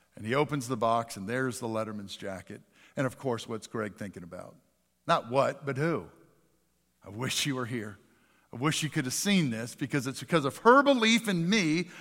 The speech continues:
I knew I could do these things." He puts the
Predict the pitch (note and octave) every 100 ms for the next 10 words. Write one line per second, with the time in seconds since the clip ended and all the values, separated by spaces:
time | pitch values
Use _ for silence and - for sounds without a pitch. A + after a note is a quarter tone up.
0 | - - _ - E3+ E3+ D#3+ D3 C#3 C#3
1 | B2+ B2 G#2 G#2 - - - - - _
2 | _ _ _ _ _ _ _ _ _ _
3 | _ _ _ _ _ _ - - D#3 -
4 | C#3+